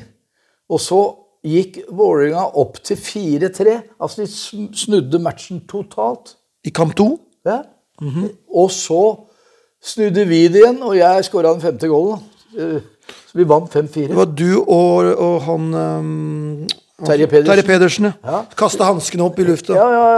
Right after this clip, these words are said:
Speaker 1: ja, ja. Så, så Vålerenga trodde jo, og det er jo typisk Vålerenga, ikke sant? Når de hadde snudd det,
Speaker 2: Ja.
Speaker 1: alle skulle tro at det løpet var
Speaker 2: Champagne
Speaker 1: kjørt.
Speaker 2: lå på is, det var bare å
Speaker 1: Ja.
Speaker 2: åpne flaska,
Speaker 1: Og når
Speaker 2: liksom.
Speaker 1: vi kom til Jordal, andre da, altså til den andre matchen,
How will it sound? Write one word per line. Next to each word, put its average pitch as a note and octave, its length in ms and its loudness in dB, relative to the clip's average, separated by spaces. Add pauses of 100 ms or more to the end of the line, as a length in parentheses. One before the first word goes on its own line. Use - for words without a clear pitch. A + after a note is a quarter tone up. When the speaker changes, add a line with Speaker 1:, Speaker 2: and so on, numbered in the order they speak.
(140)
Speaker 1:
ja, G#3+ 180 0
ja. - 280 -8 (320)
Så, - 260 6 (220)
så G#3 220 2 (540)
Vålerenga F#3+ 420 2
trodde F#3 320 0
jo, G3+ 100 2 (380)
og C#3+ 140 -6
det D#3 100 4
er D#3+ 120 4
jo A2 100 -6
typisk A2+ 320 -10
Vålerenga, A2+ 260 -4
ikke E3+ 140 -12
sant? G#3 180 -12
Når F3 160 -6
de C#3+ 160 -2
hadde B2+ 280 -2 (440)
snudd B2 540 -4 (160)
det, G#3+ 140 6
Speaker 2:
Ja. C3+ 100 -10 (100)
Speaker 1:
alle E3 220 4
skulle D#3+ 220 -4
tro D3+ 180 -2
at D3+ 140 -12 (340)
det D3 300 2
løpet D3+ 80 4
var B2+ 60 0
Speaker 2:
Champagne E3+ 460 2
Speaker 1:
kjørt. G3 80 4
Speaker 2:
lå E3+ 120 2
på F3+ 120 -4
is, F3 160 -4
det F3+ 80 -8
var E3 140 6
bare F3 80 4
å E3 60 4
Speaker 1:
Ja. D#3 40 4
Speaker 2:
åpne D3+ 160 -4
flaska, - 280 -6
Speaker 1:
Og C#3+ 60 -2
når E3 80 4
Speaker 2:
liksom. F3+ 140 2
Speaker 1:
vi F3 200 6
kom D#3+ 340 -2
til A#3 120 -2
Jordal, G#3 360 4 (640)
andre D#3 320 4
da, C#3+ 160 2 (200)
altså D#3 260 2 (140)
til D#3+ 120 0
den E3 80 -4
andre D3 200 -2
matchen, C#3+ 380 -6